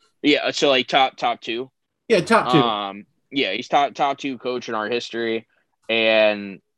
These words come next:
Speaker 1: I, I, you know, I, I love seeing him around the program. I'm glad he's, he's still around, and, uh, I'm glad he's getting to see his guys, you know, his guys succeed, 'cause this is still, you know, a decent amount his team,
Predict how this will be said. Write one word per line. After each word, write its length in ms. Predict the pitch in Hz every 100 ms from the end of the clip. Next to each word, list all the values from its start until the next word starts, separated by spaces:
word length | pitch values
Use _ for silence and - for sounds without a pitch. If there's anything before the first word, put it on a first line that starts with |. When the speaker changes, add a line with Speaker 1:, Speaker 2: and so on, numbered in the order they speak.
| _ _ -
Speaker 1:
I, 160 | 113 117
I, 180 | 113 104
you 120 | 117
know, 120 | 101
I, 280 | 104 110 101 _ -
I 120 | 117
love 260 | 123 117 120
seeing 280 | 123 113
him 100 | 110
around 260 | 104 104 104
the 60 | 98
program. 640 | 131 127 120 120 120 113
I'm 140 | 107 101
glad 340 | 107 107 104
he's, 280 | 107 104 104
he's 240 | 110 107 -
still 260 | 117 107
around, 640 | 98 110 117 110 110 104 _ _ _ _ _ 104
and, 520 | 104 104 101 98 95
uh, 480 | 95 90 85 87 -
I'm 100 | 123
glad 220 | 135 160 170
he's 120 | 151
getting 200 | 156 135
to 60 |
see 140 | - 147
his 120 | 123
guys, 500 | 113 110 120 110 - -
you 140 | 110
know, 160 | 101 98
his 240 | 160 135
guys 320 | 113 101 101
succeed, 460 | 120 - 139 98 -
'cause 220 | 104 95
this 200 | 104 -
is 100 | 107
still, 400 | - 113 113 104 -
you 120 | 117
know, 160 | 101 98
a 80 | 101
decent 400 | 117 117 127 120
amount 300 | 127 117 101
his 200 | 110 -
team, 220 | 107